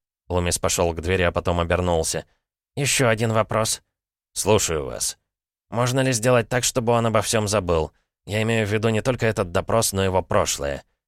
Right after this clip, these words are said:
Эймерик, Лемура, источники и тому подобное".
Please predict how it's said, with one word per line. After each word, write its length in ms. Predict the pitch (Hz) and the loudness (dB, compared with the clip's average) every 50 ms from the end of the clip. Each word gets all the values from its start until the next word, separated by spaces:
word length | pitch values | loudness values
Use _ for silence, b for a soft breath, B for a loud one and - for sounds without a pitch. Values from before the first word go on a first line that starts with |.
| _ _ - | _ _ -6
Эймерик, 520 | - 110 127 131 131 131 123 113 95 - | -4 -2 -2 0 0 0 0 0 -2 -2
Лемура, 460 | 92 87 85 90 113 123 113 104 87 | -2 -2 0 0 2 2 2 0 0
источники 600 | 78 - - - 101 104 - - 101 98 95 - 95 | -2 -2 -2 -2 -2 -2 0 -2 -2 -4 -4 -4 -4
и 60 | 87 | -4
тому 240 | - 90 90 90 85 | -2 -2 -2 -2 -2
подобное". 640 | - 87 90 101 95 85 73 73 73 71 71 - | -2 -2 0 0 0 0 0 -2 -4 -4 -4 -6